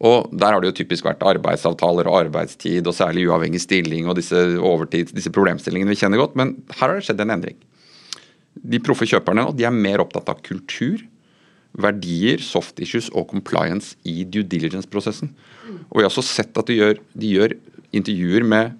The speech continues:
flere ansatte, et bredere utvalg, nesten en sånn tre seksti-vurdering, for å fange opp hvordan er, hvordan står det egentlig til her. Eh, fordi det verste, tror jeg, for en kjøper er jo at du, du da plutselig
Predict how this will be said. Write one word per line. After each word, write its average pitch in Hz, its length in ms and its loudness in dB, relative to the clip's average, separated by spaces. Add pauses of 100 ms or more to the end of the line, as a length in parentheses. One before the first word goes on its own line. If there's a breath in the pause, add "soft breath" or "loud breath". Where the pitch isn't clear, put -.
(120)
flere 90 600 0
ansatte, 90 560 -4
et - 120 -10
bredere 104 540 2
utvalg, - 300 -6
nesten 123 220 -4
en 110 80 -4
sånn 113 120 -10
tre 120 200 -4 (100)
seksti-vurdering, 87 840 -6 (520 soft breath)
for 117 160 -2
å - 40 -8
fange 87 400 -2
opp - 200 -18 (320 soft breath)
hvordan 92 280 -2 (100)
er, 92 220 -6
hvordan 101 180 -2
står 90 200 -4
det - 300 0
egentlig 123 360 -2
til - 160 -2
her. - 160 -6 (800 loud breath)
Eh, 104 220 -2 (220)
fordi 113 240 0 (440)
det 120 200 0
verste, - 280 -6
tror 117 140 2
jeg, 110 100 2
for 117 80 -2
en 113 80 -4
kjøper 120 280 0
er 107 120 4
jo 95 60 -2
at - 80 -6
du, 107 100 -4
du 104 80 0
da 98 160 2
plutselig - 480 -2